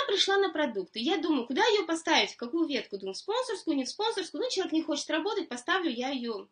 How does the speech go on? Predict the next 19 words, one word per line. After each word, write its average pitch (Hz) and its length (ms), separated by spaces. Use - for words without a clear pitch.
влево. 190 480
Ой, - 140
нет, 165 160
вправо, 170 340
да, 220 240
получается, 185 340
вправо, 190 280
не 233 140
спонсорскую. - 640
И 254 60
вот 453 180
она 330 180
четыре 359 380
месяца 330 400
ела 262 300
продукт. 220 420
Четыре 285 380
месяца 466 400
человек 269 440